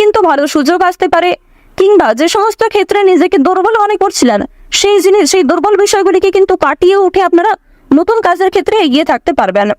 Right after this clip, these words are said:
আইনজীবীদের জন্য সময়টা আজকে যথেষ্ট ভালো সময় হবে। ব্যবসাপাতির ক্ষেত্রে ভালো লাভ রয়েছে, চাকুরিজীবীদের কিন্তু পরিশ্রম অনুযায়ী ফলাফল আসবে। তবে এক্ষেত্রে একটা বিষয় জানিয়ে রাখি, আপনারা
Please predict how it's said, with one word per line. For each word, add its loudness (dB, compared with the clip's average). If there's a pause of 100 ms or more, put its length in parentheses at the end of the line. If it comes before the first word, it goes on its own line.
(640)
আইনজীবীদের 2
জন্য 2 (140)
সময়টা 0
আজকে -2
যথেষ্ট -2 (120)
ভালো 0 (100)
সময় -2
হবে। -2 (720)
ব্যবসাপাতির 0
ক্ষেত্রে -2 (100)
ভালো -2 (120)
লাভ 0 (100)
রয়েছে, -2 (580)
চাকুরিজীবীদের 0
কিন্তু 2 (400)
পরিশ্রম 0 (140)
অনুযায়ী 0
ফলাফল -2 (160)
আসবে। -2 (800)
তবে 0 (160)
এক্ষেত্রে -2 (100)
একটা -4
বিষয় 0
জানিয়ে 2
রাখি, 0 (200)
আপনারা 0